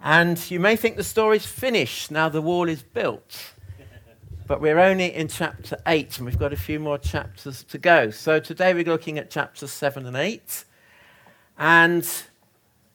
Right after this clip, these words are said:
let me remind you that this is a real story.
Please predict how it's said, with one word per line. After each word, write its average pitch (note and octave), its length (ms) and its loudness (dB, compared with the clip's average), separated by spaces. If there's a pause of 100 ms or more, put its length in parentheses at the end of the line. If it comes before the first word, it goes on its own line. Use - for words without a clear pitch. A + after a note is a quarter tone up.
(240)
let G3 100 4
me A#3+ 120 0
remind G3 640 4
you C#3+ 240 0
that C#3 440 0
this F#3+ 300 -2
is F3 100 -6
a F3 100 0
real F3+ 300 0
story. G3 680 2